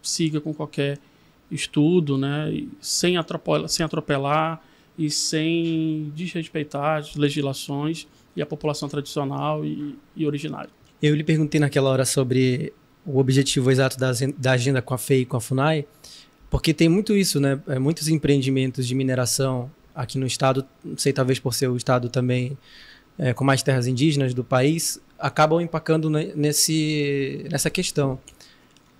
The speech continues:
Speaker 2: Aí, justamente, acho que pra deixar claro esse ponto, a sua agenda com a fei, com a funai envolve algo em relação à mineração em terra indígena, de,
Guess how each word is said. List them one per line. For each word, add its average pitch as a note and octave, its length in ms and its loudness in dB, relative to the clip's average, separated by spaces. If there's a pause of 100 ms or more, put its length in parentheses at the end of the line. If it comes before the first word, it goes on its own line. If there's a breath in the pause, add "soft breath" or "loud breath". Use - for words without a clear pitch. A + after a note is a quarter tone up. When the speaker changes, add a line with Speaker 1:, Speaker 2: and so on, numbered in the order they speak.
(120)
Speaker 2:
Aí, D3 100 4
justamente, F#3+ 480 2
acho F3 140 2
que - 100 -14 (160)
pra D3 100 4
deixar D3 220 4
claro D3 180 6
esse C#3+ 180 4
ponto, C#3 540 4
a C3 60 4
sua D3 200 4
agenda C3+ 260 6
com - 80 -4
a A2 40 -4
fei, C#3+ 400 4
com B2 140 -2
a - 20 -2
funai C3 420 4
envolve C#3+ 420 4
algo B2+ 340 2
em B2+ 40 0
relação B2+ 320 0
à - 20 2
mineração B2+ 400 2
em B2 40 0
terra A#2+ 180 2
indígena, B2+ 540 2
de, B2 360 -2